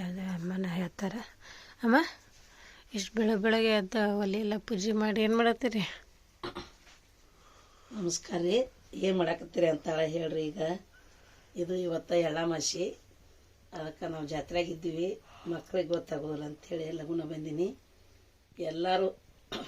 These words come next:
Speaker 2: ಹೊಲ ಮನಿ ಇದ್ದವ್ರಿಗೆಲ್ಲ ಗೊತ್ತಿರ್ತೈತಿ almost. ಎಲ್ಲಾರ್ದವ್ರು ಇನ್ ಮುಂದ್ ತಗೋವ್ರಿಗೆ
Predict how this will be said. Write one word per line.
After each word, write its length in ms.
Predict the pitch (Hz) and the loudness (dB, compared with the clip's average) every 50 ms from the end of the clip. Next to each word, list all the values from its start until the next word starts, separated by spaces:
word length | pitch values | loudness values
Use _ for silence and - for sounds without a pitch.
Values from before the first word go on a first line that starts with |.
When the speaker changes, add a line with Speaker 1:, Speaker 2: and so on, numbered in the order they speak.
| - - | -10 -6
Speaker 2:
ಹೊಲ 240 | 180 175 170 170 165 170 | -4 -2 0 0 0 2
ಮನಿ 160 | 170 170 170 170 170 | 2 4 4 2 2
ಇದ್ದವ್ರಿಗೆಲ್ಲ 600 | 160 170 165 160 156 160 160 151 156 165 165 151 160 | 0 -2 -4 -4 -4 -4 -6 -4 -4 -4 -4 -4 -4
ಗೊತ್ತಿರ್ತೈತಿ 560 | 160 156 - - 170 - - 175 151 - - 277 240 | -6 -6 -6 -8 -12 -10 -10 -12 -14 -14 -16 -14 -8
almost. 420 | 190 175 175 165 - - - - 262 262 269 - - - - - - - - - - _ _ - - | -4 -2 -2 -2 -2 -4 -6 -6 -6 -6 -6 -8 -14 -20 -20 -20 -20 -20 -20 -20 -20 _ _ -4 0
ಎಲ್ಲಾರ್ದವ್ರು 600 | 180 175 170 170 175 180 175 170 175 170 170 175 175 | 2 4 6 6 6 6 6 4 2 2 2 2 2
ಇನ್ 180 | 170 170 170 170 | 2 2 2 2
ಮುಂದ್ 220 | 170 175 175 170 | 2 2 0 0
ತಗೋವ್ರಿಗೆ 580 | - - 170 170 165 165 165 165 160 - 240 262 | -4 -6 -4 -2 0 0 0 -2 -4 -4 -4 -4